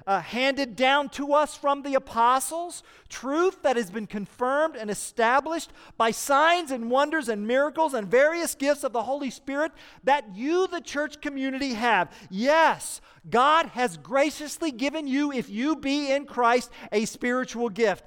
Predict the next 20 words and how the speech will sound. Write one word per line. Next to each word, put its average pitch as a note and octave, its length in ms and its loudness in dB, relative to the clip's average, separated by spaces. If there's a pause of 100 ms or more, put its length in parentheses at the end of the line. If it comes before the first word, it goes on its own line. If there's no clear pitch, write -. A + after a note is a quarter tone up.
(200)
And G#3+ 120 -2
he B3+ 140 0
wants C4+ 360 0
us C#4+ 200 2
to C4 120 -6
utilize C#4 800 2
our A3 240 0
gifts G3+ 640 0 (260)
in C4+ 220 2
service D4+ 580 2
to C#4 200 -2
others. B3+ 460 2 (180)
What C#4+ 140 2
I'm C#4+ 160 2
saying E4+ 380 2
is B3 140 -2
that D4 200 0 (180)
we C4+ 800 4 (200)
are C4 480 6 (240)
evidence B3+ 680 2